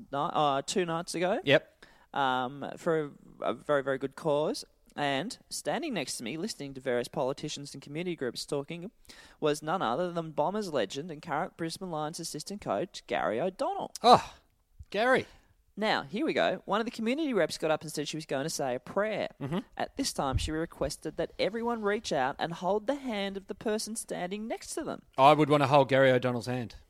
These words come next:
Speaker 1: Gary and my eyes met, and
Speaker 2: Yep.
Speaker 1: our hands were reaching <laughs> out to each other. This is a beautiful moment.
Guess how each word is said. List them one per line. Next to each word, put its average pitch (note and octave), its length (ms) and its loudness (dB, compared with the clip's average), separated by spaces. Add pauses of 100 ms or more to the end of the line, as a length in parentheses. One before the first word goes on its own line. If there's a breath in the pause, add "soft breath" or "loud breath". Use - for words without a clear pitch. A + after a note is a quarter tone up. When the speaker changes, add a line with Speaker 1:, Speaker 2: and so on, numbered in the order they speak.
(160)
Speaker 1:
Gary A#3 340 2
and A3+ 120 -4
my F3 260 2
eyes D#3 280 0
met, D3 400 -2
and - 80 -4
Speaker 2:
Yep. C#3+ 80 4
Speaker 1:
our F3 80 2
hands A3 360 0
were B3 100 4
reaching A3+ 500 0
<laughs> - 0 -
out A#3 300 0
to G#3+ 220 -2
each - 300 -4
other. C#3 300 -2
This - 120 -14
is - 40 -16
a B2+ 60 -10
beautiful B2+ 340 -6
moment. D3 320 0